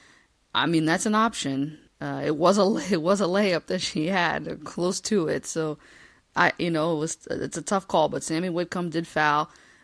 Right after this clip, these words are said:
and you saw a little glimmer of hope. There was four tenths of a second left. You saw a glimmer of hope with her missing the first one and making the second one. And Liberty came down. They had a, they had a chance.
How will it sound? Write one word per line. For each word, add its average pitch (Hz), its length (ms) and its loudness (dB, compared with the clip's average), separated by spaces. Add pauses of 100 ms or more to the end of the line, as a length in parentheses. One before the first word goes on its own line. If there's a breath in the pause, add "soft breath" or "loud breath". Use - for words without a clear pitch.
(160)
and 143 320 -2
you 151 160 -6
saw 165 320 2
a 175 80 2
little 160 260 -2
glimmer 160 480 0
of 156 120 -2
hope. - 320 -4
There 147 140 -4
was 143 120 -10
four 165 260 -2
tenths 175 300 -4
of 165 80 -6
a 160 60 -4
second 156 420 -4
left. 147 320 -4 (640 loud breath)
You 156 100 -4
saw 160 280 0
a 165 40 -2
glimmer 170 360 0
of 143 180 -6
hope 160 380 -4
with 139 380 -6 (360)
her 156 180 -2
missing 160 400 0
the 156 80 -2
first 160 400 0
one 156 160 -2
and 151 100 -2
making 156 300 -4
the 151 80 -4
second 147 500 -4
one. 147 280 -2 (560 loud breath)
And 151 500 -2 (220)
Liberty 170 420 -2
came 175 280 -4
down. 165 240 0
They 175 80 -2
had 165 220 0
a, 156 120 -2
they - 180 -8
had 160 160 -6
a 175 60 -4
chance. 175 600 -6